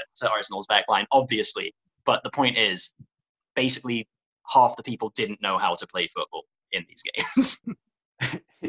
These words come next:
Speaker 2: Yeah, but sometimes that works, you know, 'cause Arsenal, I mean, two thousand six, that Champions League run with Flamini at left back, Senderos at, Senderos at centre back. Some, and that's when, that's where house football comes,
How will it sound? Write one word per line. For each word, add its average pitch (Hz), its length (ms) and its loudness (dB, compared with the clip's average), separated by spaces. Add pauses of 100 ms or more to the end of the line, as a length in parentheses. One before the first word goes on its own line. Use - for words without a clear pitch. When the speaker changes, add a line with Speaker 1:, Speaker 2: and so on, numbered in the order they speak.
(140)
Speaker 2:
Yeah, 165 260 6
but 160 140 0 (280)
sometimes 156 520 2
that 127 180 0
works, 135 460 0
you 113 100 -6
know, 107 240 -2
'cause 127 160 -4
Arsenal, 131 460 -2
I 113 100 -4
mean, 110 160 -8 (220)
two 135 100 -2
thousand 113 300 -2
six, 120 380 -4
that 110 120 -6
Champions 110 420 -6
League 127 240 -2
run 107 300 -6 (360)
with 113 200 -8 (240)
Flamini 123 500 0
at 117 80 0
left 127 260 -4
back, 127 300 -4
Senderos 120 520 -2
at, - 80 -8 (200)
Senderos 120 440 0
at 107 80 -8
centre 117 260 -6
back. 127 220 -4 (460)
Some, 139 340 -2 (180)
and 123 160 0
that's 135 300 2
when, 123 360 -2
that's 123 220 -4
where 127 100 0
house 120 200 -2
football 120 260 -2
comes, 110 380 -4